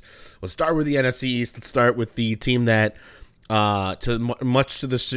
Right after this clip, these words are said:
chagrin of, of Josh and Pal's picks, won the division, uh, in week, week seventeen, thankfully due to Doug Peterson. The Washington football team, uh, one of the, I,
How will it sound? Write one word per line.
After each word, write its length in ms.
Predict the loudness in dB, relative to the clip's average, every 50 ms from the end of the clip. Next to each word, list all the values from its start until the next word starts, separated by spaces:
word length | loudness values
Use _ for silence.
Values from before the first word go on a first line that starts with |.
| -4
chagrin 520 | -4 -4 -2 -2 -2 -2 0 0 0 0 0
of, 200 | -2 -4 -6 -6 -2
of 300 | -2 0 0 0 -2 -4
Josh 380 | 0 0 2 2 2 0 -2 -4
and 100 | 0 2
Pal's 340 | 4 4 4 2 0 -2
picks, 440 | 4 4 4 4 4 0 -4 -6 -2
won 160 | -2 -2 0
the 80 | -2 -2
division, 540 | -4 -4 -4 -4 -4 -4 -4 -6 -8 -10 -12 -14 -20 -20 -20 -20 -20 _ _ _ -12
uh, 440 | -10 -8 -8 -8 -10 -10 -12 -12 -10
in 220 | -10 -8 -8 -8 -6
week, 440 | -4 -4 -4 -6 -8 -12 -16 -14 -8
week 360 | -4 -4 -4 -4 -4 -10 -8 -4
seventeen, 840 | 2 4 4 4 4 0 -4 -4 -4 -4 -2 -2 -2 -4 -4 -6 -8 -14 -20 -20 -20 -20 -20 -20 -14 -4
thankfully 720 | 0 0 0 0 -2 -6 -8 -6 -6 -4 -4 -6 -6 -8 -10 -18 -20 _ _ _ _ -10
due 260 | -8 -6 -6 -6 -6 -8
to 140 | -8 -8
Doug 240 | -8 -8 -8 -10 -10
Peterson. 500 | -10 -12 -10 -10 -10 -14 -14 -14 -14 -16 -16 -16 -18 -20 -20 -20 -10 -4
The 100 | -4 0
Washington 540 | 2 2 2 2 0 -4 -2 -2 -2 -2 -2
football 400 | -2 -4 -2 0 0 0 0 -2
team, 480 | -4 -4 -2 -2 -2 -2 -4 -6 -10 -12 _ -20 -20 -20 -20 _ _ -8
uh, 220 | -4 -2 -2 0
one 160 | 0 0 0 2
of 60 | 2
the, 140 | 0 -2 -2 -2
I, 140 | -2 -2